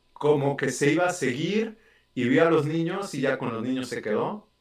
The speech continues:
Y yo ya le empecé a decir, "Acabo de escuchar tu podcast con Brandon Marshall, que se lo recomiendo". Habla, bueno, Brandon Marshall ha tenido,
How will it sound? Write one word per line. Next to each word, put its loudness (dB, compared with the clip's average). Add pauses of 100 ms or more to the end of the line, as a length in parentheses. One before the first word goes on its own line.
(500)
Y -4
yo 4
ya 4
le 0
empecé 0
a 2
decir, -2
"Acabo 0
de 4
escuchar -4
tu -4
podcast -4
con -10
Brandon -2
Marshall, -6
que -6
se -8
lo -4
recomiendo". -8
Habla, -2 (420)
bueno, 0
Brandon 2
Marshall 0
ha 0
tenido, -2